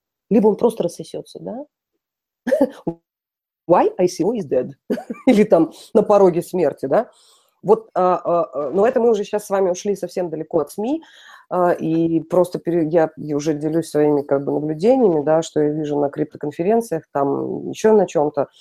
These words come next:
То есть, и очень часто просто я вижу серьёзного спикера, да, и я понимаю, что половина зала,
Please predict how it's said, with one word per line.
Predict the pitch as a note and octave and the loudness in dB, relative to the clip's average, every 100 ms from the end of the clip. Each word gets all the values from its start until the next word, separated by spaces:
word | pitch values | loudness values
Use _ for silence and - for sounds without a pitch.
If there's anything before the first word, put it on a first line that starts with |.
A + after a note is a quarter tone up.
| - _ _ D#3 | -20 _ _ 0
То | |
есть, | D#3 - | 0 2
и | F3 F3+ F3+ E3 - | 2 4 6 4 2
очень | D3+ E3 E3 | 2 2 2
часто | F#3 C4+ F#3 G3 | 2 2 2 0
просто | F#3 E3+ - E3+ D#3 D#3 | 0 0 2 2 2 2
я | D#3+ | 2
вижу | E3+ F3 | 2 0
серьёзного | - F3 F3 D#3+ D#3+ | -2 2 2 2 -2
спикера, | - D#4 D4 F#3 C#3+ _ - - - _ _ _ _ _ _ _ _ _ _ _ _ _ _ _ _ _ | -2 -2 2 0 -2 _ -20 -20 -20 _ _ _ _ _ _ _ _ _ _ _ _ _ _ _ _ _
да, | - D2 - G3+ A3 - - | -14 -8 -2 -2 -4 -10 -10
и | - | -2
я | F#3 | 0
понимаю, | F#3+ F3+ A#3 C4 | 2 2 4 2
что | - | 0
половина | - E3+ F3+ E3+ | -4 0 0 0
зала, | G#3 D#4 C4 - | 2 4 2 0